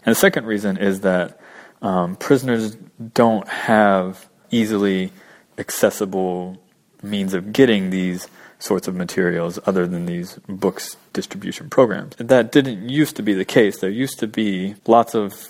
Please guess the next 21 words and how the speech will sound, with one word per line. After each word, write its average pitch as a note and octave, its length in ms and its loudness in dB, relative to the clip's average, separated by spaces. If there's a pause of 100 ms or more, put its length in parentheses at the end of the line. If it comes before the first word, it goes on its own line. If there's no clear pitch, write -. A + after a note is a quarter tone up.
radical G#2+ 580 4
prison G#2+ 360 0
rebels G2 360 0
who, G2+ 340 0
who - 160 -2
would G#2 140 -2
have A2 280 2
libraries G#2 680 0
full A2 260 4
of F#2+ 120 -4
these F#2+ 180 -6
things, G2+ 340 -14
libraries G#2+ 440 2
full G2 300 -2
of F#2+ 160 -8
radical G2 360 -2
books F#2+ 400 -4
and G2 160 -10
zines G2 480 -10
and F#2+ 100 -16
pamphlets, F#2 500 -6